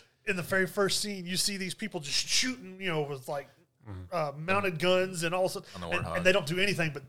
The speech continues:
Speaker 1: just bounce off their, the stuff,
Speaker 2: The
Speaker 1: off,
Speaker 2: shields.
Speaker 1: off the shields.
Speaker 3: Yeah.
Speaker 1: But then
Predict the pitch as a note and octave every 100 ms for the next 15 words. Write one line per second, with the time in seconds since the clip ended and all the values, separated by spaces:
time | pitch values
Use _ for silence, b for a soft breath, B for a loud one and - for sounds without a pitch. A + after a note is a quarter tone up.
0 | - C#3+ - D#3 D#3+ F3 D3+ D#3 C#3+ D3+
1 | D#3 C3+ D3+ C3 - - - D#3+ F#2 F#2+
2 | - - - D#3+ B2 G#2 F2+ D#2+ D#2+ G#3
3 | A#3+ A3 G#3